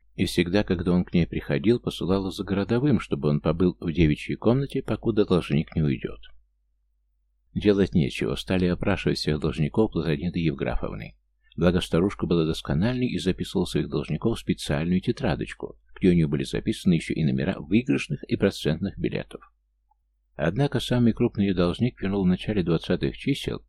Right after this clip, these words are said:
августа все деньги с процентами сполна, а у остальных опять-таки оказалось твердое алиби. Все эти факты, которые, казалось, должны были сыграть на пользу обвиняемого,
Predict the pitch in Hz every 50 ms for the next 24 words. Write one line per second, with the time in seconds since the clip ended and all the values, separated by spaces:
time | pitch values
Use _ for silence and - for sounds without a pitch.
0 | _ _ - 101 82 69 67 - - - - 58 - - - 123 117 135 143 143
1 | 123 123 - - - 107 - - 117 113 107 - 113 113 110 - - - 110 104
2 | 80 - - - - - _ _ _ _ - - 101 98 92 - - - 85 107
3 | 123 - - - 98 - - - 107 131 - - - - - 131 - - 123 -
4 | 131 139 143 - - - - - 78 73 76 82 82 90 104 - - - - -
5 | 113 - - - - - - _ _ _ _ _ _ _ _ _ _ _ _ _
6 | _ _ _ _ _ _ _ _ _ _ - - - 104 101 - - 90 - -
7 | 110 117 - - - 85 - - 92 - 98 92 90 87 - - 80 - - 104
8 | 104 95 95 87 80 76 85 82 80 - 98 92 85 80 76 - - 71 - 92
9 | 90 - - 80 80 - - 82 78 71 - - - 73 64 62 - - 73 90
10 | 110 117 120 131 139 143 147 151